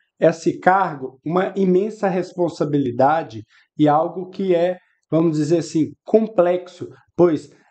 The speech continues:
envolver pessoas, que envolve a parte de gestão de pessoas, uma gestão de equipe, uma motivação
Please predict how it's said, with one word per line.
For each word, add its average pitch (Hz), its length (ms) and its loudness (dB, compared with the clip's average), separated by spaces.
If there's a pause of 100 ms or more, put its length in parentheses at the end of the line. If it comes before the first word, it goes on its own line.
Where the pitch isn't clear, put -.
envolver 180 760 0
pessoas, 254 920 -2 (500)
que 175 60 -2
envolve 156 600 0
a 135 100 0
parte 139 400 -2
de 139 140 -4
gestão 147 420 -2
de 139 160 -4
pessoas, 175 680 0
uma 143 120 -2
gestão 123 380 -6
de 123 100 -4
equipe, 175 460 0
uma 143 140 2
motivação 165 1040 -2